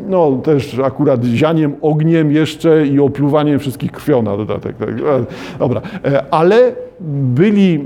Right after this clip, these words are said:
muzycznie jest to rzecz słabiutka, ale jeżeli chodzi o karierę, gigantyczna. No więc wyraźnie jest ten sam rynek. Po prostu chodzi o to, żeby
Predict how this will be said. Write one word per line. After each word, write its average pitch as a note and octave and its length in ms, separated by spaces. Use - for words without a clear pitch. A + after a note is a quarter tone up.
muzycznie F3 600
jest G3 240
to F3 120
rzecz F#3+ 340
słabiutka, A#3 1120
ale D3 240
jeżeli E3+ 280
chodzi E3+ 260
o E3+ 80
karierę, C#3+ 560
gigantyczna. D3+ 760
No B2 180
więc C#3+ 380
wyraźnie E3 440
jest E3 140
ten F3 120
sam E3+ 200
rynek. C3 280
Po B2 80
prostu C#3 280
chodzi D#3+ 280
o D#3 140
to, D#3+ 140
żeby C#3+ 380